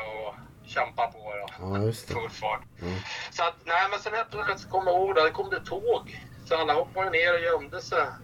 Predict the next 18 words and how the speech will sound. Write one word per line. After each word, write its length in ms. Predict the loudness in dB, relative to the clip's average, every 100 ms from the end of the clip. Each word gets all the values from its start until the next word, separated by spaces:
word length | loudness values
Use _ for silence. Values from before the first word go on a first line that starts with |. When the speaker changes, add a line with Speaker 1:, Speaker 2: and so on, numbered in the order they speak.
| -4
Speaker 1:
under 800 | -2 -2 0 2 2 2 0 -2
tåget 320 | -8 -8 -8 -8
då. 360 | -10 -8 -4
Speaker 2:
Mm. 300 | 2 4 4
Speaker 1:
Och 120 | 4 -2
det 60 |
var 180 | -4 2
ju 80 | 4 6 2 0 -10 -16 -14 -12
ett 200 | -12 2
lok 500 | 4 4 0 -10 0
eller 180 | 0 2
något 120 | -2
sånt 140 | -2 -4
där 160 | -4
som 120 | -4 -2
kom 140 | -2
förbi. 480 | -2 -14 -14 -14 -14
Och, 100 | -12